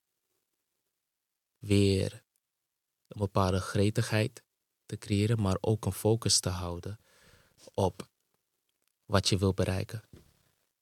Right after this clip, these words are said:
En dan gaan we dat nu, zeg maar, heel simpel gaan we dat opschrijven.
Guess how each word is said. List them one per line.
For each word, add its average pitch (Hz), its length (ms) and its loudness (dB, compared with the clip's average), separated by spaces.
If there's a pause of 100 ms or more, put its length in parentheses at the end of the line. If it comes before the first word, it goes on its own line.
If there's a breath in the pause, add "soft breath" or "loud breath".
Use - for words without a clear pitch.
(140)
En 98 140 -4
dan 101 100 4
gaan 101 180 4
we 98 80 4
dat 98 200 2
nu, 113 440 4 (440)
zeg - 300 2
maar, 92 400 -2 (380)
heel 117 260 6
simpel 110 460 4
gaan 95 200 -8
we 95 60 -2
dat 92 180 -10
opschrijven. - 640 -6